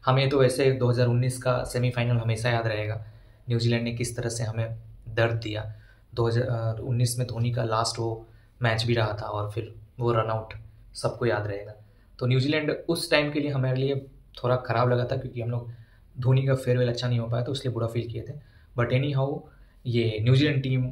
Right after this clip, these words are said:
South Africa team, ये जो teams हैं ना, बहुत मेहनत करते हैं। और पता नहीं ये लोग चोकर्स का टैग लेकर के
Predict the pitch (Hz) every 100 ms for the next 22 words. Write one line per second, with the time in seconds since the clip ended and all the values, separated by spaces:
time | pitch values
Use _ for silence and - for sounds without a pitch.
0 | - - 127 135 131 120 113 117 117 139
1 | 151 147 131 147 - 123 120 107 101 135
2 | 120 120 113 - 98 110 113 - - -
3 | _ - 104 101 101 - - _ _ 131
4 | 139 135 131 123 120 - - - - 127
5 | 120 127 - 117 113 113 - - - 120
6 | 120 113 -